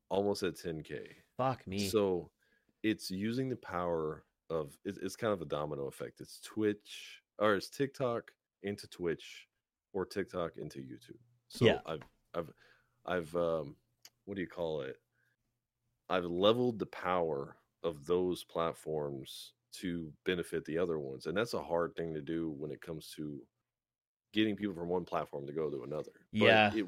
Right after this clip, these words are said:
Speaker 2: especially with
Speaker 1: works
Speaker 2: YouTube and Twitch.
Speaker 1: Yeah, but TikTok works great in that sense because people see that little snippet. It's like a
Speaker 2: Yep.
Speaker 1: little bite-sized piece. They're like,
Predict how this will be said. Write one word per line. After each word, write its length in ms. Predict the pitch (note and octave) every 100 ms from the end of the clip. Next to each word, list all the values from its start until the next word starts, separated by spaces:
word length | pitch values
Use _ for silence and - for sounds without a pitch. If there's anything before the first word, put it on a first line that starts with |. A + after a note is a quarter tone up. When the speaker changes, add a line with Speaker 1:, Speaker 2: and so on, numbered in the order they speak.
| F#2
Speaker 2:
especially 440 | - - A#2 A#2
with 120 | C#3+
Speaker 1:
works 180 | D#3+ G2+
Speaker 2:
YouTube 200 | G2+ F#2
and 100 | E2
Twitch. 480 | - F#2+ E2+ - - _ _ _ _ _
Speaker 1:
Yeah, 320 | C#3 C3 C#2+ - -
but 160 | G2+
TikTok 460 | - C3+ - A#2 F2+
works 280 | F#2+ F2 -
great 360 | - D3 B2+ _
in 60 | E2+
that 160 | D#2+ -
sense 220 | F2 -
because 340 | - - F2
people 340 | - A2 F#2+ E2
see 240 | - A2+
that 180 | G2+ C2+
little 380 | D2+ F2+ C3+ D3
snippet. 520 | - - D#3+ G2 D#2+ -
It's 120 | -
like 140 | B2
a 40 | A2+
Speaker 2:
Yep. 20 |
Speaker 1:
little 220 | D#3 G#2
bite-sized 720 | E2+ F2+ F#2 - F2+ F2 D#2+
piece. 300 | - G#2+ -
They're 120 | D2+
like, 300 | D#2+ C2+ C2